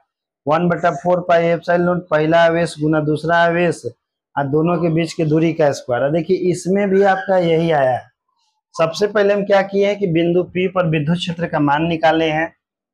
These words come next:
हमारा बिंदु पी पर विद्युत क्षेत्र का मान हो गया आवेश plus Q के कारण बिंदु पी पर विद्युत क्षेत्र का मान इतना हो गया। फिर वहां पर हम लोग परीक्षण आवेश को लाए, तो उस पर लगने वाला बल।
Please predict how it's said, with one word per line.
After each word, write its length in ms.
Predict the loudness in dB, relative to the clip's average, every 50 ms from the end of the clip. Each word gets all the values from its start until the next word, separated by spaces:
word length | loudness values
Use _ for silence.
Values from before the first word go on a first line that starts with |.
| _ -4
हमारा 200 | -2 0 0 0
बिंदु 360 | 0 0 -2 -2 -2 -2 -4
पी 280 | -4 -4 -4 -4 -4
पर 180 | -2 -4 -4 -2
विद्युत 240 | -2 -2 -2 -4 -4
क्षेत्र 280 | -6 -10 -8 -8 -6
का 120 | -4 -2 -2
मान 260 | 0 0 0 0 0
हो 140 | 0 0 0
गया 320 | 0 2 2 2 0 -2 -4 _ _ _ _ _ _ _ -4
आवेश 440 | -2 -2 0 0 0 0 -2 -2 -6 -10
plus 460 | _ -2 0 0 0 -2 -4 -12 -10 _
Q 200 | 0 0 0 0
के 160 | 0 -2 -2
कारण 340 | 0 0 0 0 0 0 0
बिंदु 220 | 0 0 0 -2
पी 180 | -2 -4 -6 -2
पर 140 | -2 -4
विद्युत 280 | -2 -2 -2 -2 -2 -4
क्षेत्र 260 | -4 -8 -8 -6 -8
का 140 | -6 -4 -2
मान 180 | -2 -2 -4 -4
इतना 200 | -6 -6 -4 -4
हो 100 | -4 -4
गया। 220 | -2 -4 -4 -6 -6 _ _ _ _ _ _ _ _ _ _ _
फिर 120 | -2 0
वहां 240 | 2 2 2 2 2
पर 140 | 0 0 -2
हम 120 | 0 0
लोग 160 | 0 -2 -2 -2
परीक्षण 400 | 0 0 0 -2 -2 -2 0 0
आवेश 240 | 2 0 0 -2 -2
को 120 | -4 -2
लाए, 180 | 0 0 0 0
तो 60 | -2
उस 140 | -6 -8 -6 -2
पर 80 | 0
लगने 280 | 0 0 2 2 0 2
वाला 260 | 2 2 2 2 0
बल। 280 | 2 0 0 0 0